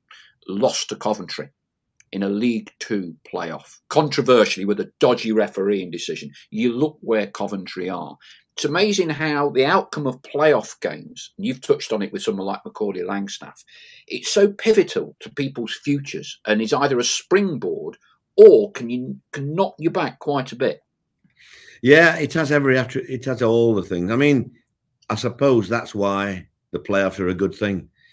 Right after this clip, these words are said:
Speaker 2: Keeps so many teams involved throughout the season. Everybody always thinks we've got a chance of getting in those playoffs, et cetera.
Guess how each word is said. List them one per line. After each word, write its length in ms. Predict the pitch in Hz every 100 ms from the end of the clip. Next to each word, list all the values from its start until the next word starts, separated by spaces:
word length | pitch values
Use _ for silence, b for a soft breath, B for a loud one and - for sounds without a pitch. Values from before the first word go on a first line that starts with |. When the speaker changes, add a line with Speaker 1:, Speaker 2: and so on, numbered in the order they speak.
| b b
Speaker 2:
Keeps 240 | - 110
so 220 | - 120 117
many 360 | 110 101 92 - _
teams 360 | 113 104 98
involved 520 | 95 90 98 95 90
throughout 400 | - 92 92 98
the 80 | 87
season. 540 | - 95 95 82 73 - b b -
Everybody 440 | 107 98 98 95
always 460 | 98 107 101 98 92
thinks 260 | 101 95
we've 120 | 95 85
got 180 | 98
a 40 | 92
chance 580 | - 104 98 80 - - _ _ _
of 200 | 92 87
getting 260 | 95 110 101
in 120 | 98
those 220 | 92 90
playoffs, 500 | - 95 90 87 -
et 160 | 87 -
cetera. 480 | 90 90 - 76